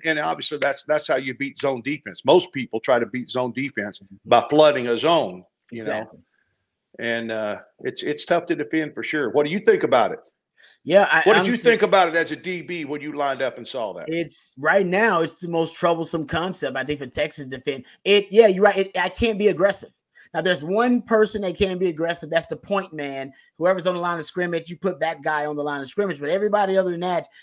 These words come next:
Speaker 2: they have to read and react to the route and read and react to the release of the receiver. You can't afford to be too aggressive,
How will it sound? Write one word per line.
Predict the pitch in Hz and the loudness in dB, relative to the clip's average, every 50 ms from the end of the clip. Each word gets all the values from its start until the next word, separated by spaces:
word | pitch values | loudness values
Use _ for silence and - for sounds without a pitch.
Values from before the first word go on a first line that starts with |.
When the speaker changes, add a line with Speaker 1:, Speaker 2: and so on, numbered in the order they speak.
| _ _ _ | _ _ _
Speaker 2:
they | 147 | -4
have | 175 185 185 | -4 -4 -4
to | - 143 | -6 -8
read | 135 156 185 196 196 196 | -4 -2 -2 -2 2 2
and | 190 185 180 | 2 2 2
react | 170 165 165 170 175 170 156 - - _ - - _ _ _ _ _ _ _ _ _ _ - | -2 -2 0 -2 -2 -2 -4 -8 -12 _ -20 -20 _ _ _ _ _ _ _ _ _ _ -4
to | - 180 | -4 -2
the | 165 160 147 | -2 -2 -2
route | 139 143 156 165 170 175 147 - _ - - _ _ | -2 -2 -2 -2 -2 -2 -4 -8 _ -20 -20 _ _
and | 160 151 139 | -10 -6 -4
read | 143 185 180 180 | -4 -2 -2 -2
and | 180 | -2
react | 170 160 160 160 160 160 156 - | -2 -2 0 0 0 0 -2 -4
to | - | -10
the | 156 165 | -10 -8
release | 147 143 135 139 156 180 185 165 139 127 - - _ | -6 -6 -4 -2 -2 -2 -2 -2 -4 -8 -12 -8 _
of | 156 156 151 | -4 -2 -2
the | 147 | -2
receiver. | 139 139 139 - 196 190 160 143 131 127 - - _ _ _ _ _ | -4 -6 -6 -6 -6 -6 -6 -8 -10 -12 -14 -18 _ _ _ _ _
You | - 151 185 180 | -12 -10 -10 -10
can't | - - 220 202 202 202 - | -2 -2 0 0 0 -2 -4
afford | 170 170 - - 208 226 226 208 190 175 170 151 - | -10 -12 -2 4 6 6 6 6 6 2 0 -2 -6
to | - | -6
be | 151 180 185 | -6 -6 -6
too | - - - 190 185 | -4 -2 0 0 0
aggressive, | 165 147 196 220 220 - - 123 | 2 4 2 2 2 0 -8 -14